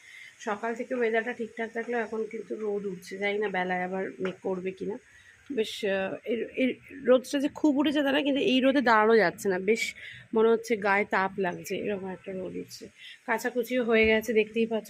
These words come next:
সমস্ত কিছু মেলে দিয়েছে। এখন তো আর ছাদে যায়নি রোদের মধ্যে, এখানে মেলে দিলেই মোটামুটি শুকিয়ে যায়। আর ওই ঘরে ভাই বোন করছে পড়াশোনা, এই যে ভাই বোন এই ঘরে পড়াশোনা করছে,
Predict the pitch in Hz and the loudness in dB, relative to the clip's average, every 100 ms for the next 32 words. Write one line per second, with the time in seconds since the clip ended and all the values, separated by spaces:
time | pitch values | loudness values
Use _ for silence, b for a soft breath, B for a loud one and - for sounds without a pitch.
0 | 226 226 214 208 202 214 226 220 196 196 | -6 -4 -4 -6 -10 -6 -2 0 0 0
1 | 208 226 202 208 208 208 - 160 190 190 | -4 -6 -4 -4 -6 -8 -8 -8 -6 -4
2 | 196 208 202 175 185 196 196 196 180 208 | -2 -2 -2 -4 -4 -4 -4 -4 -6 -4
3 | 214 180 180 190 240 240 B B B B | -2 0 -2 0 -2 -4 B B B B
4 | - 190 202 208 226 - 208 - 196 175 | -6 -2 -2 -2 -2 -4 -4 -2 -2 -2
5 | 170 - B B - 202 - 214 226 226 | -6 -10 B B -4 -4 0 4 4 4
6 | 254 220 220 208 214 233 247 247 - 269 | 2 2 2 2 4 2 2 -2 -2 -6
7 | 208 190 175 196 185 190 - - - - | -2 -2 -2 -2 -2 -2 -8 -14 -12 -12
8 | - - - - - - - - - - | -12 -12 -12 -12 -12 -12 -12 -10 -10 -8
9 | - - - - - 220 180 190 185 - | -10 -10 -10 -10 0 2 2 0 -6 -8
10 | - - - - - - 214 214 208 214 | -12 -14 -14 -14 -14 -10 -4 -2 0 0
11 | 214 208 208 202 208 202 190 226 226 233 | 0 0 -2 -2 -2 -2 -4 -6 -4 -8
12 | - | -6